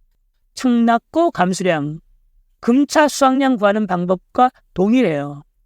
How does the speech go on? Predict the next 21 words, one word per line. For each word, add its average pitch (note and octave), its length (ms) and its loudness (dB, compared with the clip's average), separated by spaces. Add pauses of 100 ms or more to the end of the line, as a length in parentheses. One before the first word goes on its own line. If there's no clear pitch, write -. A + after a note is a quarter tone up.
(380)
고사 C4 340 2
주수에서 G3+ 720 -2 (200)
주당 A3 300 0
착과수와 A#3+ 680 -2 (220)
낙과수의 G3+ 640 -2
합계에다가 F3+ 800 -2 (200)
계당 A3+ 420 0
과중을 F#3+ 600 0
곱한 F#3+ 360 -4
경우, E3 400 -2
즉 D4 200 -2 (260)
다시 F3 260 -4
말하면 F3 600 0 (260)
주당 A#3+ 320 2
착과량과 G#3+ 680 -2 (180)
낙과량을 G3+ 640 -2
곱한다는 G3 580 -4
것만 F#3+ 400 0 (180)
실수하지 F#3+ 680 -4
않으시면 F#3 540 -2
돼요. D3 380 -6